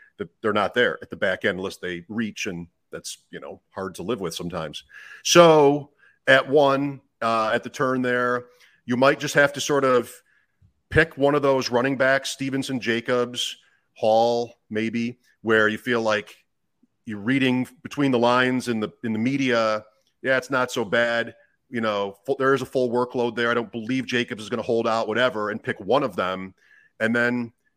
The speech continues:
maybe a receiver, if it's Higgins and Burrow comes back, or, you know, someone else, uh, Olave,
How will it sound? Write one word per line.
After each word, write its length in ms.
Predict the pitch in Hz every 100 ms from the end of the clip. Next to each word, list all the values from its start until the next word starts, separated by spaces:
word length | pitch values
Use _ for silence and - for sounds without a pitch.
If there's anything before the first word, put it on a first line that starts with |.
| _
maybe 340 | 117 131 135 127
a 60 |
receiver, 540 | 123 - 139 139 143 139
if 120 | 135
it's 300 | - - - -
Higgins 520 | 143 156 160 156 139
and 240 | 135 120
Burrow 360 | 117 123 143 143
comes 280 | 147 143 -
back, 400 | 135 147 156 -
or, 380 | 110 101 98 92 _ _ _ _ _ _ -
you 80 | 110
know, 60 |
someone 360 | 104 139 131 123
else, 420 | 135 143 - -
uh, 280 | 120 110 107
Olave, 640 | 107 107 120 135 131 135